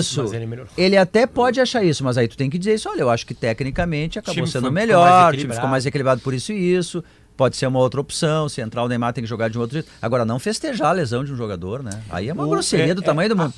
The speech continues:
Speaker 2: a gente recebeu isso aí muito mais como uma frase, né? E é uma frase que tem mais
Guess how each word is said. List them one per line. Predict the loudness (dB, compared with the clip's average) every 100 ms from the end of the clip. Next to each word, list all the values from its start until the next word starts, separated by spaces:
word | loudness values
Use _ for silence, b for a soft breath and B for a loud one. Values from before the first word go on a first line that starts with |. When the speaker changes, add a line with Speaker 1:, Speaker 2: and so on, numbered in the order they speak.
| -8
Speaker 2:
a |
gente | -8 -6 -8
recebeu | -8 -8 -8
isso | -6
aí | -6
muito | -6 -6
mais | -8 -8
como | -8 -8
uma | -6
frase, | -6 -4 -2 -2 -4
né? | -8 -10
E | -10 -8 -8 -10
é | -10 -8
uma | -8
frase | -6 -4 -4 -4 -10 -12 -20 -14
que | -12
tem | -6 -4 0
mais | 0 0 0 -4 -10